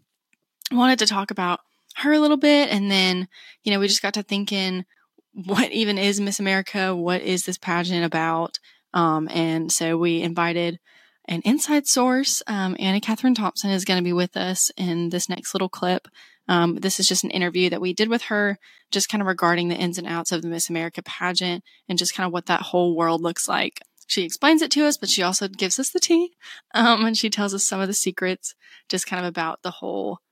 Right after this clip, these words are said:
pageant world. So we hope you enjoy this episode. Um, and yeah,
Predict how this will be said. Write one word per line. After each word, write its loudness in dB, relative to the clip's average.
pageant -6
world. -4
So 2
we 2
hope 2
you 4
enjoy 4
this 2
episode. 4
Um, 2
and 0
yeah, 4